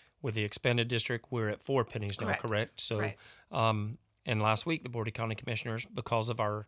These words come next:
Speaker 1: the historic numbers you mentioned earlier, um, voted to add a six penny. Um, can you explain to everybody how that works? I mean, it'll be the six penny for the new district, and then once we go from four to five,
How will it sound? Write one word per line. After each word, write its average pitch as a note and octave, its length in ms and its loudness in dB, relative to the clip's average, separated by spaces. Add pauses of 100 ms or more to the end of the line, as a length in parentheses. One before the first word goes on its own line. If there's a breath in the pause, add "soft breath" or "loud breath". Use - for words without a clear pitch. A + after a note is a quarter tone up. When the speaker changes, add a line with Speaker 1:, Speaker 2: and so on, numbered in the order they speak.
(140)
Speaker 1:
the A2 120 -6
historic A2+ 640 -2 (300 soft breath)
numbers A2+ 340 4
you A2 60 0
mentioned G#2 400 2
earlier, A2+ 500 2 (400 loud breath)
um, A2 460 6 (380)
voted A#2+ 480 4
to A2+ 360 2
add A2+ 200 0
a G#2 100 -2
six F#3 300 -2
penny. G#2+ 380 -4 (320 loud breath)
Um, G#2 540 4 (320)
can C3 140 4
you A#2+ 380 4
explain C#3+ 380 0
to D3+ 40 4
everybody D#3+ 380 0
how C3+ 180 4
that C#3 200 4
works? C#3+ 340 2
I B2+ 60 2
mean, A#2+ 180 2
it'll A#2+ 160 0
be B2 80 2
the A#2 140 0
six - 240 -2
penny C3 240 0
for B2 140 -2
the A#2+ 100 -2
new C3+ 180 -2
district, D3+ 500 0 (300 loud breath)
and B2 140 0
then A2+ 180 6
once A2+ 280 2
we A2+ 280 2
go A2+ 180 6
from A2 180 -2
four A#2+ 280 -2
to A2 60 -2
five, G#2+ 500 0